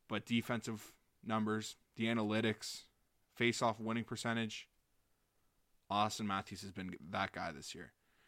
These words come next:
And if I need one guy to start a franchise with right now, right now, I have one season to win the Stanley Cup, I think I'm taking Matthews. I think I am. And that might be a homer take, but,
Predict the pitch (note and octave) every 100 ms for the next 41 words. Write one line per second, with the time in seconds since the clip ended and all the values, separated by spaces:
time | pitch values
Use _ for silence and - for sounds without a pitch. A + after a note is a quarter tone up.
0 | _ G#2 A2 B2 A#2+ G#2+ A#2 A#2+ A2 G#2+
1 | G#2 A#2 - - - - G#2+ G2+ G#2 G2+
2 | G2+ G#2 G2+ G#2 - G2+ B2 C#3+ D3 A#2+
3 | F#2 - _ _ _ _ _ - A#2+ D#3
4 | - C#3+ A#2 G2 G2+ _ A2 G#2+ G#2+ B2+
5 | B2+ B2+ B2 B2 A#2+ A2 A#2+ A#2 A2 A#2+
6 | C3 _ _ _ _ _ _ _ _ _
7 | _ _ _ _ _ _ _ _ - G#2
8 | - G#2+ F#2 F2+ F#2+ G2 F2+ F2+ - -
9 | - - _ _ _ _ - G#2 - A2+
10 | A2+ A2 F2 G#2 G#2 A2+ A#2 G#2+ A2+ A2
11 | G#2+ A#2 G#2 A2 F#2